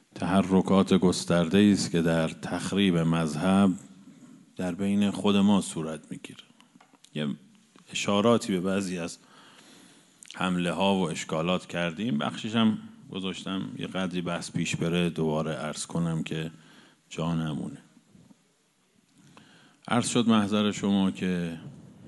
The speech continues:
ما برای رسیدن به حقیقت، نجات، به اسلام طریقی لازم داریم. اینا توضیحش رفته.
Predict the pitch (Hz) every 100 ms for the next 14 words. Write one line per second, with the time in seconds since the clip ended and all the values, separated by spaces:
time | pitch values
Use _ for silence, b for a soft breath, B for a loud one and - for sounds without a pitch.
0 | - - - _ _ _ _ _ B B
1 | B B B B B B 104 110 107 107
2 | 107 101 - 101 101 101 98 80 90 95
3 | 92 95 92 - 82 73 90 92 87 95
4 | 92 90 92 - - 92 - 95 - 90
5 | 90 90 90 87 - - 90 107 107 107
6 | 98 92 90 92 90 87 82 82 82 -
7 | - - _ _ - 92 92 85 - -
8 | 82 80 85 85 82 82 82 -